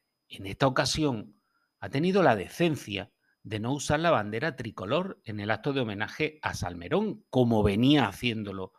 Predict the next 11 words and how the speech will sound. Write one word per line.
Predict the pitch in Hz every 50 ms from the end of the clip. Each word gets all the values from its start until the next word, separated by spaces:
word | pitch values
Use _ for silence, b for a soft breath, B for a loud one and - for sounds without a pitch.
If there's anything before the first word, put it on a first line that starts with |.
| B B B B B B B B
en | - 117 110 110 101 98 95 95 - - -
otras | 127 120 117 - 117 104 101 98
ocasiones, | 98 90 - - 85 82 - - 160 196 208 208 165 104 95 - _ _ _ _ _ _ _ _ _ _ _ _ _
porque | - - - 127
es | -
que | - 160 143
Salmerón | - - - 131 120 110 104 101 101 147 175 160 131 147 175 - - _ -
nunca | 123 117 123 123 135 127 - 185 - - -
usó | 113 104 - - 135 139 - _ _
esa | - 113 107 - 131 117
bandera. | 107 110 117 143 160 214 220 143 87 -